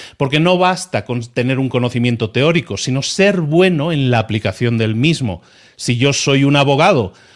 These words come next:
eh, que nunca he ejercido, pues a lo mejor puede dar igual que yo tenga muchos títulos, que si no tengo una experiencia o no soy bueno realmente en eso, creo que soy bueno porque he estudiado mucho,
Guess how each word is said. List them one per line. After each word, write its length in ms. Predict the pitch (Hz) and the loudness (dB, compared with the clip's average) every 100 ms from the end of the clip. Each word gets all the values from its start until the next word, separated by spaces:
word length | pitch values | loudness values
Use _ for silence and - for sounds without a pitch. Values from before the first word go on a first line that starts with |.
| _ - | _ -4
eh, 260 | 110 113 | -2 -2
que 160 | - 123 | -2 0
nunca 580 | 131 175 160 - 92 107 | 2 2 2 -2 -2 0
he 100 | 123 | 0
ejercido, 640 | 127 143 127 185 175 240 | 0 -2 2 2 2 0
pues 140 | 127 | 0
a 20 | 120 | 0
lo 60 | |
mejor 320 | 113 113 151 | -2 0 -2
puede 200 | 143 180 | 0 0
dar 220 | 180 180 175 | 2 2 2
igual 320 | 147 180 170 | 2 0 0
que 140 | 143 | 0
yo 100 | 131 | 0
tenga 180 | 147 160 | 0 0
muchos 320 | 147 165 127 | 0 -2 -4
títulos, 480 | - - 127 180 - _ | -4 -4 -4 -4 -10 _
que 80 | 131 | -8
si 120 | - | -4
no 140 | 135 151 | -2 -2
tengo 200 | 190 180 | 0 0
una 120 | 180 | -2
experiencia 540 | 170 - 131 190 147 | -2 -2 0 2 0
o 20 | |
no 120 | 120 175 | 0 -2
soy 320 | - 165 143 | -2 -2 -2
bueno 500 | 123 143 220 196 117 | 0 2 2 0 -2
realmente 520 | 104 131 143 151 135 | -2 0 0 -2 -2
en 80 | 123 | -2
eso, 280 | 180 107 - | -2 -4 -4
creo 260 | 147 226 | 0 0
que 80 | 196 | 0
soy 160 | 156 139 | 0 0
bueno 260 | 143 226 | 0 0
porque 180 | 220 156 | -2 -2
he 20 | |
estudiado 380 | 147 123 113 95 | -2 0 0 -2
mucho, 340 | 120 185 113 | -4 -4 -6